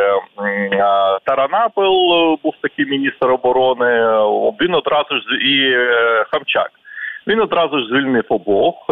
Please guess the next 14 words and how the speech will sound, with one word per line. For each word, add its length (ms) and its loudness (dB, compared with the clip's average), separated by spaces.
тому 220 0
що 160 0
у 40 -2
них 200 -2
були 260 2
конфлікти 600 -4
один 260 0
з 20 0
одним. 420 0
Е, 220 2
тоді 260 -4
був 180 -2
призначений 720 0
Резніков 540 -2